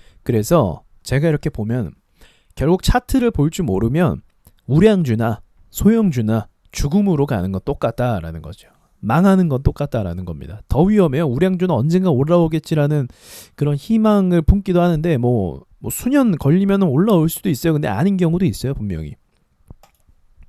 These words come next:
아닌 경우는 이제 회사 매출이 계속 줄어들어서, 어, 이전의 가치에서 다 떨어-, 떨어져 나가는 경우를 이야기합니다. 떨어져 나가는 경우. 그리고 이제 제가 가-, 간혹 종종 그런 주식도 봐요. 이 주식도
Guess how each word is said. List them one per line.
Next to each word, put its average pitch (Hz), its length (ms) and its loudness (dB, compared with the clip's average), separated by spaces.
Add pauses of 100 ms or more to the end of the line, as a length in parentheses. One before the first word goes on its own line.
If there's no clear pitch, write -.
(420)
아닌 190 300 2
경우는 170 480 4
이제 107 100 0
회사 196 280 2
매출이 113 360 -2
계속 110 280 -4
줄어들어서, 127 840 0 (460)
어, - 140 -6
이전의 208 360 0
가치에서 139 580 -2
다 120 140 -6
떨어-, 214 340 2 (220)
떨어져 214 340 2
나가는 170 500 -2
경우를 107 360 -4
이야기합니다. 80 760 -10 (200)
떨어져 160 280 -2
나가는 98 300 -6
경우. 78 300 -14 (380)
그리고 165 280 6
이제 117 180 4
제가 120 280 2
가-, 143 400 -4 (180)
간혹 160 440 4 (300)
종종 151 520 0 (840)
그런 233 240 4
주식도 170 300 -2
봐요. 90 300 -2
이 147 120 -2
주식도 175 300 -4